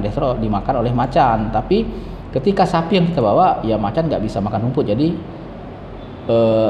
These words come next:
logikanya cuma dua. Jadi R-nya cuma dua. Nah, ketika sistem R sama dengan dua, berarti ini posisinya yang dibawa adalah macan,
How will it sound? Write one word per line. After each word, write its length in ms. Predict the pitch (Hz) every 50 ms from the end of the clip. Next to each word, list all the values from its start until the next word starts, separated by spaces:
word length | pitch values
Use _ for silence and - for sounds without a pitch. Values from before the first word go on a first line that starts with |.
| 110
logikanya 340 | 110 113 110 110 131 135 135
cuma 160 | - 151 139
dua. 300 | 123 120 123 117 107 95 76 64 - - - - - -
Jadi 580 | 95 98 101 117 139 151 156 156 160 165 165 165 - - -
R-nya 220 | 107 110 120 127 123
cuma 140 | 120 113 110
dua. 220 | 107 104 98 92 82 - - - - -
Nah, 200 | 98 98 101 92
ketika 540 | - 104 95 - 120 - 135 123 123 - -
sistem 420 | - - 156 123 - - 127 131 - -
R 140 | 120 117 123
sama 160 | - 123 113 110 113 107 113 117 - - - -
dengan 220 | 113 110 113 110
dua, 320 | 104 98 95 98 117 147 143
berarti 320 | 110 110 107 117 - 143
ini 160 | 127 135 151
posisinya 840 | - 135 131 127 - 123 127 139 131 151 170 196 196 - - - - - - - - - - 110
yang 160 | 120 123 131
dibawa 560 | 131 127 120 117 113 117 139 156 - 107 113
adalah 720 | 113 110 107 110 127 139 147 156 156 - - - - - - - - - - - -
macan, 480 | 113 120 - 156 131 117 101 92 82